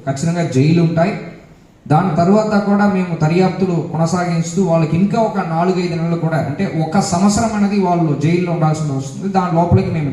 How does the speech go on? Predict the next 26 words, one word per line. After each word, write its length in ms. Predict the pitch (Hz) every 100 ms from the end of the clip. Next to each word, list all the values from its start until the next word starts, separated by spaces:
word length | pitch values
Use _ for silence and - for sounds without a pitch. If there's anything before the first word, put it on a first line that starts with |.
| 156
ఛార్జ్ 200 | 170 -
షీట్ 180 | 214 196 175
కూడా 120 | 185
త్వరగా 320 | 160 160 170
వేసేస్తాం. 520 | 147 147 147 135 135 123
దీంట్లో 340 | 123 127 160 - - - - - -
ఛార్జ్ 220 | 165 196 202
షీట్ 200 | 240 208
వేసేసి 460 | 208 196 202 190
ట్రయల్ 580 | - - - 160 185 208
జరిగిందంటే 560 | 196 190 190 170 165 196
వాళ్ళకి 340 | 180 165 151 -
పది 200 | 165 202
సంవత్సరం 480 | 208 180 175 196 160 - - -
అనేది 240 | 151 165 233 - -
పనిష్మెంట్ 520 | 151 180 - 170 165 208 -
ఖచ్చితంగా 400 | 147 185 185 165
పడతాయి 320 | 127 127 127 123
దీంట్లో, 300 | 131 123 123 107 139
ఈ 60 |
పర్టికులర్ 420 | 135 131 139 135 127
దీంట్లో. 360 | 123 117 - - - - - -
కమింగ్ 320 | 170 208 208
డేస్ 240 | 208 -
నుంచి 240 | 190 185 190
కూడా 260 | 190 202